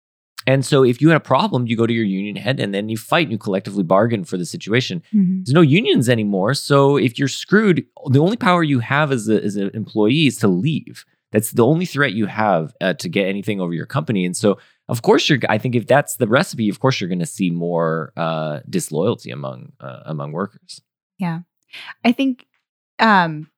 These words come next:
Speaker 2: we had a lot of young people that worked at an entry level in the place I worked before. And there was always this sort of push,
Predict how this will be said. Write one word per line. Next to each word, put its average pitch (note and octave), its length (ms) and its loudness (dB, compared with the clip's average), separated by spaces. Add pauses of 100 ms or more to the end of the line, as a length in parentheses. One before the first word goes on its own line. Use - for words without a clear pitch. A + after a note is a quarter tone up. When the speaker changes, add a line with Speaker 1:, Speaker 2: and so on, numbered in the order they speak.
(560)
Speaker 2:
we A3+ 180 2
had B3 160 6
a G#3 40 -2
lot G3 180 2
of F3 80 -2
young F3 160 -2
people F3 240 -6
that E3 160 -4
worked - 420 -8
at D3+ 320 -6 (140)
an F3+ 160 -4
entry F3 320 -4
level D3+ 500 -6
in E3+ 160 -6
the D#3+ 80 -8
place D#3+ 240 -8
I D#3+ 80 -8
worked D3+ 200 -10
before. A3 420 2 (400)
And F#3+ 420 2
there A3 140 2
was A3 180 2
always F#3+ 220 -2
this E3+ 140 -10
sort F3 120 -4
of E3+ 100 -4
push, F3+ 220 -8